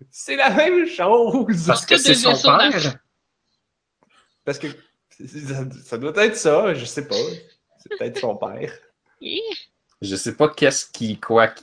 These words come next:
Speaker 2: qui, qui est son père au
Speaker 1: T'as,
Speaker 2: final,
Speaker 1: t'as,
Speaker 2: mais
Speaker 1: t'as le petit, t'as le dude, t'as le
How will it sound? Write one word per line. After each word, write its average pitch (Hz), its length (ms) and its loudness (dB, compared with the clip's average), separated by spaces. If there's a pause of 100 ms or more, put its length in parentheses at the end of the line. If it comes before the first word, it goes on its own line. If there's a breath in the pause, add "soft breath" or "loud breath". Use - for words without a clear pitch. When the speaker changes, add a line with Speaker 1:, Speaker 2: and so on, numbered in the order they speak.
(160)
Speaker 2:
qui, - 200 -18
qui - 180 -4
est 90 40 0
son 90 260 -2
père 104 400 4
au 98 40 -2
Speaker 1:
T'as, 92 120 0
Speaker 2:
final, 98 360 0
Speaker 1:
t'as, 165 60 -2
Speaker 2:
mais 92 300 -2
Speaker 1:
t'as 214 60 4
le 220 200 0
petit, 233 460 -2
t'as 208 100 2
le 214 240 10
dude, 226 440 4
t'as 185 100 0
le 175 160 2